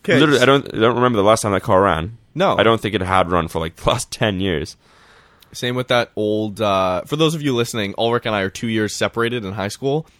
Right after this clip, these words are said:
Speaker 1: but,
Speaker 2: Yeah.
Speaker 1: like, all the cars that were in the shop, like, none of them ran, and, like,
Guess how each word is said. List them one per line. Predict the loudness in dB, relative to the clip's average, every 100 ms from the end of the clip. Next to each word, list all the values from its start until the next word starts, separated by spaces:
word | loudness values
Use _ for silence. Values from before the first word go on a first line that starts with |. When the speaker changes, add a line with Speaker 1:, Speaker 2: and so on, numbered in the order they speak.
| _
Speaker 1:
but, | -4 -2
Speaker 2:
Yeah. |
Speaker 1:
like, | -2 -4
all | -2 0
the | 0
cars | -4 -2 0 2 0 -6 -14 _ _ _ _ _ -18
that | -4 -2
were | 0 -4
in | -4
the | -6
shop, | -8 -6 -2 0 -2 -8 -20 _ -6
like, | -2 -2 -4 _ _
none | -2 2 2 2
of | -2
them | -4 -4 -4
ran, | -2 0 -2 -4
and, |
like, | -6 -8